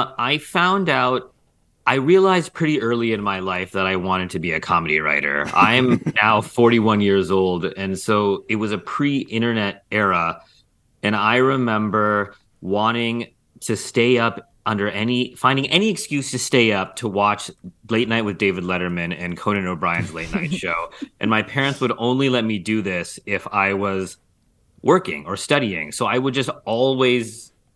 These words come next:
Speaker 1: do, claim I had homework and read my textbooks in order to stay up late and watch those lunatic bits, because this was an era before YouTube.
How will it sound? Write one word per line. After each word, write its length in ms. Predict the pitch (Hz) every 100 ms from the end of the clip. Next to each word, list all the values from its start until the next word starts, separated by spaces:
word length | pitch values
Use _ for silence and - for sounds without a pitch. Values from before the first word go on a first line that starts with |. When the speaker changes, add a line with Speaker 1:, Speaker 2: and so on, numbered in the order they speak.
| _ -
Speaker 1:
do, 280 | 123 127 - -
claim 320 | - 123 127
I 160 | 113
had 220 | 110 107 101
homework 580 | 113 135 107 90 85
and 160 | 101 98
read 180 | 113 104
my 160 | 98
textbooks 640 | 92 101 98 - 95 82 - _ _ -
in 100 | 101
order 160 | 107
to 100 | -
stay 300 | - 107 107
up 160 | 104 98
late 380 | 101 101 90 -
and 180 | 95 90
watch 480 | 95 98 95 - - _ _ _ _ -
those 320 | 104 104 87 -
lunatic 840 | - 107 117 135 127 - 104 92 -
bits, 320 | 113 92 -
because 320 | - 107 107
this 100 | 123
was 160 | 147 139
an 100 | 123
era 340 | 90 110 110
before 440 | 90 95 - 104
YouTube. 640 | 95 95 151 - 107 95 90